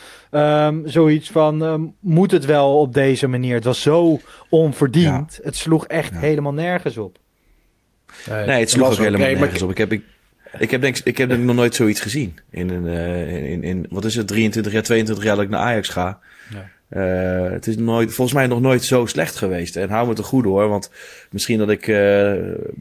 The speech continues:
Speaker 2: begin jaren negenennegentig, tweeduizend, dat het niet meer zo goed, eh, voor de geest is. Maar ja, het is wel, eh, het is wel zo verschrikkelijk. En ik was blij met die overwinning, hoor, echt wel. Maar ja, goed, eh, uiteindelijk als je bedenkt waar het over gaat, staat het echt helemaal nergens op.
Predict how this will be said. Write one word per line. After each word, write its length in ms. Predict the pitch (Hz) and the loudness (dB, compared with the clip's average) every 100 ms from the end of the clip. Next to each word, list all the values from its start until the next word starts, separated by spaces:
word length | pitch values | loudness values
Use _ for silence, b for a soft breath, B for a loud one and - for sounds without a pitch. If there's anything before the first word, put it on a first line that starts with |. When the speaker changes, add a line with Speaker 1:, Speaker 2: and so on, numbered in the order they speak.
| - | -14
Speaker 2:
begin 500 | 73 - - 117 110 | -12 -10 -4 -2 0
jaren 280 | 107 98 98 - - | 2 0 -2 -10 -10
negenennegentig, 800 | 76 98 107 104 104 107 95 92 | -4 0 0 2 2 2 0 -2
tweeduizend, 440 | 107 104 104 101 | 0 2 2 -2
dat 80 | 98 | -4
het 160 | 98 95 | -4 -2
niet 120 | 107 | 0
meer 100 | 101 | -2
zo 100 | 90 | -2
goed, 200 | 101 - | -6 -2
eh, 120 | 98 | -2
voor 180 | 92 104 | 0 -2
de 60 | 95 | 0
geest 340 | 101 90 - | 0 0 -2
is. 120 | 95 | -4
Maar 260 | 95 90 85 b b b b _ | -2 -4 -6 b b b b _
ja, 440 | - 90 87 80 - | -10 -8 -8 -10 -16
het 120 | - | -14
is 120 | 95 95 | -10 -6
wel, 220 | 90 - | -6 -6
eh, 80 | - | -10
het 380 | - - _ - | -12 -18 _ -10
is 100 | 101 | -6
wel 100 | 104 | -2
zo 200 | 123 123 | 2 2
verschrikkelijk. 540 | 107 - 120 104 104 | 0 -2 -2 -2 0
En 120 | 107 | 0
ik 80 | 110 | 0
was 140 | 110 95 | 0 0
blij 200 | 107 110 | 0 0
met 120 | 104 | 0
die 100 | 90 | 0
overwinning, 420 | 95 95 95 90 | 0 0 -2 -2
hoor, 80 | 87 | 0
echt 180 | 95 87 | -2 -2
wel. 240 | 85 80 _ B B B B B B - | -8 -10 _ B B B B B B -8
Maar 320 | 92 82 65 | -6 -6 -6
ja, 80 | - | -10
goed, 320 | - 90 - | -10 -12 -8
eh, 240 | 85 85 85 78 b b - | -8 -8 -12 -16 b b -16
uiteindelijk 400 | 87 87 87 90 | -10 -8 -6 -8
als 100 | 87 | -8
je 60 | |
bedenkt 300 | 87 87 87 | -6 -6 -4
waar 100 | 92 | -6
het 100 | 87 | -4
over 180 | 87 85 | -6 -6
gaat, 400 | - 95 104 - _ _ _ _ - | -6 -6 -8 -16 _ _ _ _ -14
staat 220 | - 92 | -8 -8
het 80 | 87 | -8
echt 160 | 82 | -8
helemaal 280 | 101 107 98 | -2 -2 -2
nergens 340 | 90 85 80 73 | -6 -8 -12 -16
op. 160 | 71 | -18